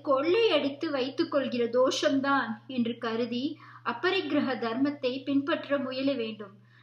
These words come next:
நம்முடைய ஆச்சாரியாலும் விவேக சூட்டாமணியில் இதை சிறப்பித்து சொல்லியிருக்கிறார்.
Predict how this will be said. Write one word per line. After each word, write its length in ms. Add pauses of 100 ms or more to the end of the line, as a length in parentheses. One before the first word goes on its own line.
(100)
நம்முடைய 380 (160)
ஆச்சாரியாலும் 960 (220)
விவேக 560
சூட்டாமணியில் 920 (180)
இதை 240 (100)
சிறப்பித்து 600
சொல்லியிருக்கிறார். 760